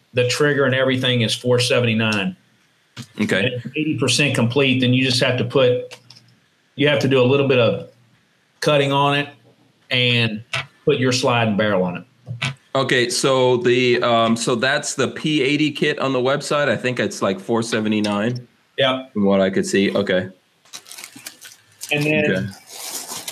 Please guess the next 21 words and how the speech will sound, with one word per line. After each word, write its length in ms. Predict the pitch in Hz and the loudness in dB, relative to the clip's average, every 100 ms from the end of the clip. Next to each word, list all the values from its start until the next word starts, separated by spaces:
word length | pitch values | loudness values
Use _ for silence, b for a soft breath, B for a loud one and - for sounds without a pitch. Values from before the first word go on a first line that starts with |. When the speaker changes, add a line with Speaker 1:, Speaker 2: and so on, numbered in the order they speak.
| - - 131 | -18 -6 0
Speaker 1:
uh, 440 | 139 131 123 120 - _ _ _ _ _ - | 2 2 0 -4 -12 _ _ _ _ _ -2
the 200 | 135 127 | 0 0
real 580 | 170 220 208 170 147 - _ _ _ - - _ _ - - - - | 2 4 4 2 -2 -10 _ _ _ -20 -20 _ _ -20 -20 -12 -2
newest 320 | 180 175 127 | 0 0 -2
prototype, 580 | - 139 127 120 127 127 | 2 4 4 2 0 0
and 100 | 127 | 0
I 40 | 147 | -2
don't 100 | 139 | 0
know 120 | 131 | 0
if 60 | |
I 120 | 139 120 | 0 0
can 140 | 110 | 0
get 100 | 127 | 0
it 80 | 123 | 0
all 380 | 117 123 131 131 | 2 2 2 0
in 180 | 123 123 | 0 0
the, 260 | 104 117 - - - _ | 0 -4 -12 -20 -20 _
in 120 | 131 117 | -2 -2
the 80 | 123 | -2
camera, 520 | - 147 139 113 - _ - - _ - | -4 -2 0 -2 -4 _ -20 -20 _ 0
but 320 | 113 110 | 2 0